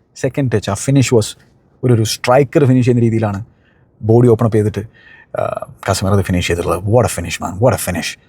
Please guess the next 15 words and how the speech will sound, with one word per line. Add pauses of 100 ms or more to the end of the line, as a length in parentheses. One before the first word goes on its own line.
(460)
അപ്പോൾ
അങ്ങനെ (380)
രണ്ടേ
പൂജ്യത്തിൻ്റെ (220)
ലീഡ്.
അതിൽ
തന്നെ
മറ്റൊരു, (240)
ഒരു, (340)
ആ, (580)
പിന്നെ (1200)
സംഭവം
ഉണ്ടായിരുന്നെന്ന്
വെച്ചാൽ, (1700)
നമ്മൾ